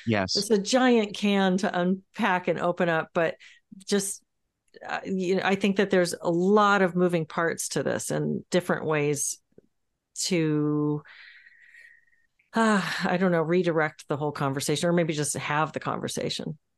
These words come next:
Speaker 1: Yeah. Well, y-,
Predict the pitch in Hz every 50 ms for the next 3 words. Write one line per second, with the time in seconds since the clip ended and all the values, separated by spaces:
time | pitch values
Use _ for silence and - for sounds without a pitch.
0 | _ _ _ _ _ _ _ _ _ _ _ _ _ _ _ _ _ _ _ _
1 | _ _ _ _ _ _ - 117 113 104 101 98 101 - _ _ _ _ _ _
2 | _ _ _ _ _ - - - - 139 - - - 151 156 151 147 - 151 151
3 | 165 131 135